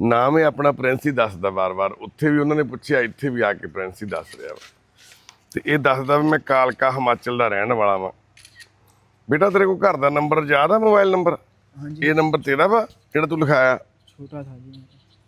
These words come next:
Speaker 1: ਛੋਟਾ ਸੀ ਉਦੋਂ?
Speaker 2: ਹਾਂਜੀ।
Speaker 1: ਠੀਕ ਆ ਪ੍ਰਿੰਸ, ਕਿੰਨਾ ਪੜ੍ਹਿਆ ਤੂੰ ਬੇਟਾ?
Speaker 2: ਹਾਂਜੀ।
Speaker 1: ਪੜ੍ਹਿਆ ਕਿੰਨਾ ਵਾ?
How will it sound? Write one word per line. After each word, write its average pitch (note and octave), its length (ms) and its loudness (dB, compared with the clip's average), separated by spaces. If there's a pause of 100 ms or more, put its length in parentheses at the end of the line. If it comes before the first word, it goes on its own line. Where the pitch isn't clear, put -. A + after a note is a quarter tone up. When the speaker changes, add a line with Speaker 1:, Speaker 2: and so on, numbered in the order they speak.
(120)
Speaker 1:
ਛੋਟਾ C3+ 260 2
ਸੀ G3+ 160 4
ਉਦੋਂ? F3+ 160 2 (200)
Speaker 2:
ਹਾਂਜੀ। C3 260 -10 (540)
Speaker 1:
ਠੀਕ A#2 240 0
ਆ A2 80 2
ਪ੍ਰਿੰਸ, B2+ 320 -4 (680)
ਕਿੰਨਾ E3 220 2
ਪੜ੍ਹਿਆ F3 320 0
ਤੂੰ F#3+ 140 0
ਬੇਟਾ? G3+ 300 0 (260)
Speaker 2:
ਹਾਂਜੀ। D3 300 -8 (340)
Speaker 1:
ਪੜ੍ਹਿਆ E3+ 240 0
ਕਿੰਨਾ F3+ 240 0
ਵਾ? D#3 200 0